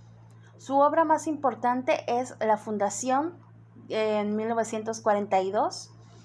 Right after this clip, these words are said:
un proyecto que se publicó en diversas entregas a lo largo de, de los años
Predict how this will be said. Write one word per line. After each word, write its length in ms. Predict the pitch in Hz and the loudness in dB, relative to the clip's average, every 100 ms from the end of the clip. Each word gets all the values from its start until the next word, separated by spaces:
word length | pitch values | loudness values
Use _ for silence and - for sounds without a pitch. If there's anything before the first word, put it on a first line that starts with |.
| - - - | -20 -20 -6
un 140 | 269 | -2
proyecto 440 | 277 320 311 320 320 | 0 0 0 -2 -2
que 80 | 277 | -4
se 120 | - | -4
publicó 400 | 240 233 226 254 | -4 -4 0 0
en 100 | 254 | 0
diversas 440 | 247 233 240 254 | 0 0 0 -2
entregas 500 | 240 220 220 247 247 | -4 -2 0 0 0
a 80 | - | 0
lo 140 | 214 214 | 0 2
largo 320 | 220 226 240 | 2 2 0
de, 340 | 214 202 196 175 | 0 -2 -6 -6
de 120 | 202 | -4
los 220 | 202 196 | -4 -2
años 380 | 247 233 262 - | -2 0 -2 -6